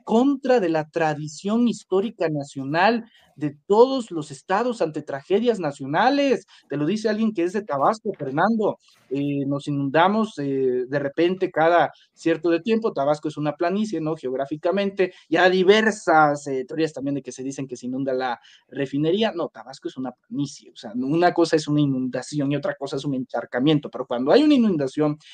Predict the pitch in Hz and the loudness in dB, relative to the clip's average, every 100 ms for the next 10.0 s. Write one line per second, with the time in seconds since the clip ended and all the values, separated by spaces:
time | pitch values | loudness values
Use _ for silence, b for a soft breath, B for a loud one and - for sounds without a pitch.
0 | B - 320 302 262 202 185 165 147 151 | B 0 2 4 2 4 2 2 4 4
1 | 156 147 135 147 147 147 b b - 147 | 4 2 0 2 2 0 b b 0 6
2 | 170 175 175 170 156 147 147 135 208 214 | 8 8 6 6 2 0 -2 -4 0 2
3 | 208 202 196 196 202 156 151 156 156 143 | 4 4 4 4 6 4 4 4 4 0
4 | 131 127 123 123 120 113 123 127 _ 156 | -2 -4 -4 -2 -4 -6 -10 -12 _ -18
5 | 147 143 147 151 147 131 131 147 156 143 | -16 -8 -6 -4 -6 -6 -2 0 0 -2
6 | 139 143 b b _ 139 151 170 151 131 | -8 -10 b b _ 4 8 8 4 0
7 | 131 139 143 - - - 147 143 139 139 | 2 4 4 0 -6 -6 -2 0 0 0
8 | 131 - _ - 175 175 160 151 156 156 | -2 -6 _ 6 6 8 6 4 4 2
9 | 143 143 143 147 - 165 220 208 - - | 2 -2 -6 -4 -2 2 2 4 2 2